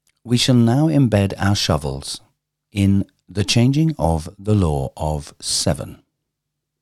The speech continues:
Note, a good place to start digging is in the octave of one hundred and sixty-eight.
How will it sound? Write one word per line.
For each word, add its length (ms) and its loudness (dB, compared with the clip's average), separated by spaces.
Note, 380 -4
a 80 -2
good 240 4
place 320 2
to 120 -6
start 520 -2
digging 420 -4
is 180 2
in 100 6
the 140 4
octave 520 0
of 200 -4
one 260 2
hundred 480 -4
and 260 -4
sixty-eight. 800 -6